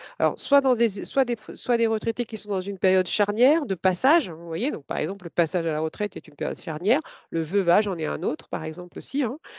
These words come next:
Euh, les retraités isolés, les retraités précaires, euh, économiquement notamment, et les retraités qui commencent à être fragilisés du coup dans leur autonomie au quotidien. Voilà. Mais bon, globalement, euh,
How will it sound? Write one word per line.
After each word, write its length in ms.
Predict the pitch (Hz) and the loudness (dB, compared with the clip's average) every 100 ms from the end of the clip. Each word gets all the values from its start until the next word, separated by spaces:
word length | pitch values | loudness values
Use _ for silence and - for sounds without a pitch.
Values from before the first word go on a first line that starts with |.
| - - - - | -18 -20 -14 0
Euh, 640 | 175 170 165 160 160 151 - | 4 6 6 6 6 4 2
les 140 | 196 | 4
retraités 640 | 208 208 - 180 190 185 175 - | 6 4 0 -2 2 2 0 -4
isolés, 720 | 165 170 160 220 269 294 302 | -6 -2 6 8 8 6 6
les 80 | 220 | 4
retraités 460 | 185 - 175 - | 2 -2 -4 -4
précaires, 600 | - - 226 302 339 - _ _ - | -4 0 2 4 4 0 _ _ -6
euh, 200 | 180 165 | 0 0
économiquement 680 | 165 175 160 165 180 233 247 | 0 -4 -6 -6 -2 0 2
notamment, 480 | 202 180 180 233 349 - - - - | 2 0 2 0 -4 -16 -20 -12 4
et 160 | 190 247 | 6 8
les 100 | 240 | 6
retraités 540 | 190 - 170 208 240 | 4 0 -4 0 -2
qui 100 | 220 | -2
commencent 340 | - 165 214 | -6 -4 0
à 60 | 185 | 2
être 220 | 180 - | 2 2
fragilisés 640 | - 214 196 196 180 160 226 | -2 0 0 -4 -4 -2 -2
du 140 | 208 | -4
coup 160 | - 226 | -8 -6
dans 100 | 214 | -4
leur 160 | 180 | -4
autonomie 460 | 170 - 170 170 202 | -6 -8 -8 -2 -2
au 40 | |
quotidien. 460 | 202 190 - 175 147 - | -2 -4 -6 -2 -2 -2
Voilà. 100 | - - | -8 2
Mais 140 | 170 | 4
bon, 100 | 147 - | 4 -2
globalement, 720 | 156 190 185 175 202 247 247 | 2 4 6 4 2 2 2
euh, 240 | 180 156 | 0 -2